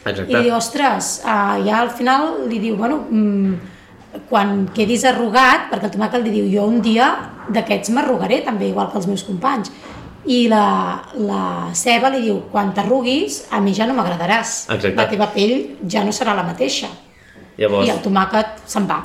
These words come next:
Speaker 1: Exacte, se'n va plorant. Bueno, no, perdona, se'n va la, la, la, el tomàquet plorant un altre cop. Ella ha
Speaker 2: Clar.
Speaker 1: fet to-, eh, ha, ha, ha fet tornar a plorar un company, no?
Speaker 2: Sí.
Speaker 1: I llavors torna a la carbassa i l'aprenentatge de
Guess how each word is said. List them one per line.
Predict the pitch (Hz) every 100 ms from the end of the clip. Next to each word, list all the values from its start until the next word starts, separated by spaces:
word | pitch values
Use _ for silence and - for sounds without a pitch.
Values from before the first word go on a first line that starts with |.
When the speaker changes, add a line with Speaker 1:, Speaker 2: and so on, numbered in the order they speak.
| - -
Speaker 1:
Exacte, | 104 92 98
se'n | - 95 95
va | 104 104
plorant. | 110 87 101 - - - - - -
Bueno, | 120 123
no, | 127 92 -
perdona, | - 107 107
se'n | 104
va | 107 117
la, |
la, | 113 110
la, | 104 98 87 - 90
el | 90
tomàquet | 95 90 104 107
plorant | 104 101
un | 113
altre | 117 113
cop. | 104 107
Ella | 101 107
ha |
Speaker 2:
Clar. | 98 -
Speaker 1:
fet | -
to-, | 120
eh, | 107
ha, | 104 104
ha, | 101 104 98
ha |
fet | 98 101
tornar | 104 101
a | 98
plorar | 104 101
un | 120 127
company, | 127 107 120 98
no? | 127
Speaker 2:
Sí. | - - 170 - - - - -
Speaker 1:
I | 156
llavors | 147 151
torna | - 117 113 110 113 - - -
a | - 107
la |
carbassa | 110 117 135 147 156 175 196 - - -
i | 110 113 120
l'aprenentatge | 104 104 101 98 104 104 107
de | 104